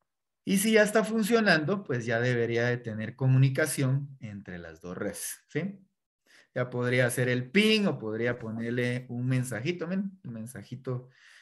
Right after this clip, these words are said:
de acá, pero ese lo vamos a hacer otro día, pero con esto yo ya tengo subneteada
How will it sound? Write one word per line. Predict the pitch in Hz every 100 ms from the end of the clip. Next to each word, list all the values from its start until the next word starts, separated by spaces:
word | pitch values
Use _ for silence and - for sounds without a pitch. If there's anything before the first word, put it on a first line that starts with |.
| _ _
de | -
acá, | 98 160 185 208 202
pero | 120 107 92 - - -
ese | 120 131
lo | 123
vamos | 117 127 131
a |
hacer | 107 123
otro | 127 131 135
día, | 143 185 -
pero | 143 190
con | - 131
esto | 107 - 151
yo | 127
ya | 120
tengo | - 110 143
subneteada | - - 123 120 117 - 110 135 -